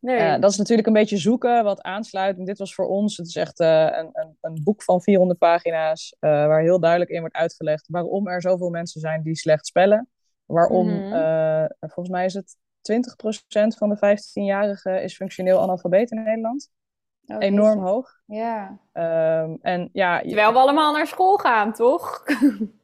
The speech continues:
Speaker 2: Yep.
Speaker 1: Op negenhonderd na. <laughs> Ze gaat iets mis.
Speaker 2: Nou, dat is niet helemaal waar. Er zijn helaas ook, eh, eh, of nou, helaas, er zijn ook, eh, vijftienduizend thuiszitters. Dus kinderen die
Speaker 1: Mm.
Speaker 2: wel naar school zouden willen, of ouders die wel willen dat hun kind naar school gaat.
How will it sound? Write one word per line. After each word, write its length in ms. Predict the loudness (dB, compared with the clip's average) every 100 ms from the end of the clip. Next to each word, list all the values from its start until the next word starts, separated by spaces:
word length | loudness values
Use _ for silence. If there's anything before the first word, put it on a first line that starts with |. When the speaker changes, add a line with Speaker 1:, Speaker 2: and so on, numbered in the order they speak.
| _ -12
Speaker 2:
Yep. 120 | -2 2
Speaker 1:
Op 40 | 4
negenhonderd 580 | 4 4 2 4 2
na. 240 | 2 4 4 2 0
<laughs> 240 | 2 2
Ze 60 | -2
gaat 260 | 2 2 2
iets 180 | 0
mis. 480 | 2 4 4 4 0 2
Speaker 2:
Nou, 280 | 4 4 6
dat 120 | 6 6
is 60 |
niet 140 | 4 4
helemaal 360 | 6 6 6
waar. 180 | 6 4
Er 60 | 2
zijn 180 | 2
helaas 320 | 4 4 2 2
ook, 180 | 2 2
eh, 460 | 2 2 2 2
eh, 60 | 0
of 80 | 0
nou, 140 | 0
helaas, 360 | 2 0 -2 -2
er 100 | -4
zijn 260 | -2 -2 -2
ook, 140 | -4 -8 _ -6
eh, 540 | -4 -4 -4 -8 -8
vijftienduizend 1160 | -8 -8 -8 -8 -8 -6 -2 -2 -2 -6 -12 -14 _
thuiszitters. 960 | -4 -4 -6 -10 -8 -6 -8 -8 -16 _
Dus 300 | -10 -10 -2
kinderen 360 | 4 6 6 6
die 160 | 6 6 4
Speaker 1:
Mm. 60 |
Speaker 2:
wel 200 | 4 6
naar 120 | 6 2
school 440 | 2 4 6 6
zouden 240 | 4 4
willen, 220 | 4 4 2
of 120 | 2
ouders 400 | 0 2 -2 -10
die 200 | -8 -2
wel 140 | 2 2
willen 160 | 2
dat 120 | 0
hun 100 | -4
kind 140 | -6 -6
naar 120 | -6
school 200 | -4 -6
gaat. 340 | -2 -4 -4